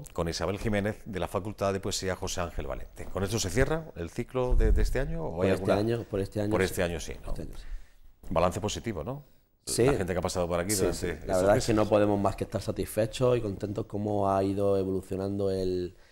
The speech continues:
Speaker 2: este proyecto que empezó hace, hace un año.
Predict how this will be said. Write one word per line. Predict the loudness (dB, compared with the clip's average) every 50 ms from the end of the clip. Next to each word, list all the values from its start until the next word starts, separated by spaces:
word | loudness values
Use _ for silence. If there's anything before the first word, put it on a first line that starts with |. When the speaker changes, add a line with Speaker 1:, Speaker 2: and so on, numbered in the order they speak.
| _ _ -20 _ _ _ -12
Speaker 2:
este | -12 -10 0 0 2 4
proyecto | 6 6 6 6 4 4 2 2 4
que | 4
empezó | 0 0 -2 -4 -2 -2 0 2 2 2 2 2 0
hace, | 0 -2 -4 -2 0 0 0 0 0 -2 -6 -8
hace | -14 -8 -4 -2 0 0 0 0 0 0 -2 -4 -4
un | -4 -2 0
año. | 2 4 6 6 4 4